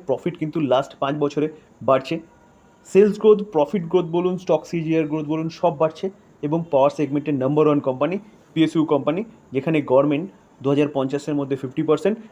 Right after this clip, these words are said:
দু হাজার সত্তরের মধ্যে হান্ড্রেড পার্সেন্ট পাওয়ার কিন্তু জেনারেশনের কথা বলছে। কোথা থেকে? রিনিউয়াল সেক্টর থেকে। তো স্যার, এই কোম্পানি নিয়ে চিন্তাভাবনা করতে পারেন, যেখানে কোম্পানিটা চার্টও কিন্তু তাই বলছে। দেখুন, এক বছরে কত? একশো চোদ্দো পার্সেন্ট। ওকে, আমরা যদি পাঁচ বছর রিটার্ন দেখি, দেখলে দেখা যাবে পাঁচ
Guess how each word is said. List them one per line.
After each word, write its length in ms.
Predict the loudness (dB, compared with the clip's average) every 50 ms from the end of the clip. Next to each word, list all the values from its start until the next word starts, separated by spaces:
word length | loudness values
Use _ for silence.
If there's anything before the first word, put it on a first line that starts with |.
| _ -4
দু 40 | -2 0
হাজার 140 | 0 0 0 -2
সত্তরের 300 | -6 -2 0 0 0 0
মধ্যে 180 | -2 -2 -2 -4 -2
হান্ড্রেড 260 | -2 -2 0 0 0 0 -2
পার্সেন্ট 260 | -2 -2 -4 -6 0 2
পাওয়ার 180 | 2 2 2 0 -4
কিন্তু 200 | -8 -6 -4 -6 -6 -6 -18 -20 _ -20 _ _ -20 -20 _ -20 -14 -6 -4
জেনারেশনের 400 | -2 -2 -2 -2 -4 -4 -4 -4
কথা 140 | -4 -2 -2 0 0
বলছে। 160 | -2 -2 -2 -2
কোথা 140 | -2 -2 -2 -2
থেকে? 120 | -4 -6 -6 -8 -8 _ _ _ _ _ _ _ _ -2
রিনিউয়াল 260 | 0 2 4 2 2 0 -2
সেক্টর 220 | -6 -8 -8 -14 -16
থেকে। 140 | -16 -20 -20 -20 _ _ _ _ _ _ _ _ _ _ -20 _ _
তো 40 | -10 -4
স্যার, 100 | -4 -4 -2 -2
এই 60 | -4 -2 -2
কোম্পানি 200 | -2 -2 0 -2 -2
নিয়ে 120 | -2 -4
চিন্তাভাবনা 360 | -4 -4 -4 -4 -2 -2 -4 -4 -4
করতে 180 | -4 -4 -4 -2 -2
পারেন, 140 | -2 -2 -2 -6
যেখানে 220 | -6 -4 -4 -4 -2 -4
কোম্পানিটা 320 | -4 -4 -2 -2 -2 -2 -2 -2 -2
চার্টও 240 | -2 -2 -2 -4 -4 -4
কিন্তু 180 | -4 -4 -4 -2 0
তাই 140 | 0 0 0 0
বলছে। 160 | -4 -4 -4 -4 -4
দেখুন, 160 | -4 -4 -4 -4 -2 -2
এক 60 | 0 2 2
বছরে 220 | 2 4 4 4 4 2
কত? 100 | 2 0 0 -2 -4 -20 -20 _ _ _ _ -20 _ _ _ -8 -6
একশো 140 | -4 -2 0 0
চোদ্দো 180 | 0 2 2 2 2
পার্সেন্ট। 280 | 2 -2 -2 -6 -16 -18 -18 -20 -20 -12 -10 -6
ওকে, 120 | -6 -6 -6 -6 -10 -20 _ _ _ -2
আমরা 120 | 0 2 2 2
যদি 100 | 0 0 0 2
পাঁচ 120 | 2 2 2 2
বছর 160 | 2 2 2 0
রিটার্ন 180 | 2 0 0 0
দেখি, 120 | -2 -2 -2 -2
দেখলে 160 | 0 0 2 2
দেখা 120 | 2 2 2
যাবে 120 | 0 0 0 0
পাঁচ 100 | -4